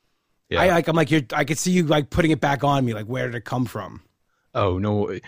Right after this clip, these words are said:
Speaker 1: Wait, so hang on. You had a breakdown that you gained some weight recently? Do you wanna talk about that a little bit?
Speaker 2: I t-, I talked about it last week. I, no, I didn't have a breakdown g-, gaining weight. I just had a breakdown about wanting to get back on track and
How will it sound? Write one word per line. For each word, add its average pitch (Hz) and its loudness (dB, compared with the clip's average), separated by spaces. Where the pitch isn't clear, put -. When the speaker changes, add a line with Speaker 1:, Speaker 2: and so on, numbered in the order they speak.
Speaker 1:
Wait, - 0
so 156 4
hang 151 2
on. 98 0
You 123 2
had 156 2
a 165 2
breakdown 143 0
that 113 -4
you 113 -2
gained 101 -2
some 98 -8
weight 98 -2
recently? 220 0
Do 147 -2
you 107 0
wanna 101 2
talk 101 0
about 165 0
that 214 0
a 233 -4
little 247 -4
bit? 233 -2
Speaker 2:
I 220 6
t-, 185 2
I 143 2
talked 156 2
about 135 2
it 139 -2
last 151 2
week. 135 -2
I, 143 2
no, 190 4
I 196 6
didn't 214 2
have 165 4
a 151 4
breakdown 135 2
g-, 123 0
gaining 127 2
weight. 139 4
I 131 0
just 120 -8
had 180 2
a 165 0
breakdown 143 2
about 120 -2
wanting 147 2
to 143 4
get 135 2
back 131 -2
on 120 -2
track 120 -2
and 101 -10